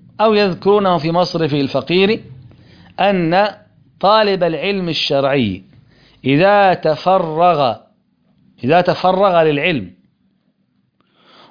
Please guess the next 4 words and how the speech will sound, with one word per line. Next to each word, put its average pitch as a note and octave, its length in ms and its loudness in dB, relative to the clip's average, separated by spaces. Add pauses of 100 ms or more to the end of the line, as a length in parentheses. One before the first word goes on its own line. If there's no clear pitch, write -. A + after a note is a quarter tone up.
وعنده A3 760 2 (100)
قدرة G3+ 460 2
على E3+ 320 0
الكسب، D3+ 600 -4